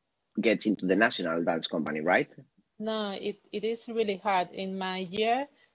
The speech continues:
Speaker 2: we were, like, two dancers, only two girls into the company
Speaker 1: Out
Speaker 2: in
Speaker 1: of
Speaker 2: that
Speaker 1: how many?
Speaker 2: moment. We were, like,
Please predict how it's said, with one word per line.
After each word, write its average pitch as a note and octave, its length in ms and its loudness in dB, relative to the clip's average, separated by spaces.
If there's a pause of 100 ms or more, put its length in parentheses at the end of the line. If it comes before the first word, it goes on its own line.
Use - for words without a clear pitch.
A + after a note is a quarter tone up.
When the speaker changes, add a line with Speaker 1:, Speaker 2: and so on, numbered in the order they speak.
Speaker 2:
we A3 100 -4
were, G#3+ 160 2
like, G#3 280 0
two A3+ 100 -4
dancers, G3 640 -4
only G#3 340 -4 (380)
two A3+ 100 -2
girls F#3 420 2 (440)
into G3 260 -2
the F#3 80 -2
company F3+ 560 -4 (640)
Speaker 1:
Out A2+ 160 6
Speaker 2:
in A2+ 60 6
Speaker 1:
of A2+ 60 8
Speaker 2:
that F#3 140 6
Speaker 1:
how A#2+ 100 8
many? B2+ 260 8
Speaker 2:
moment. - 100 -4 (2000)
We A#3 200 8
were, A3+ 280 10
like, F#3+ 840 -2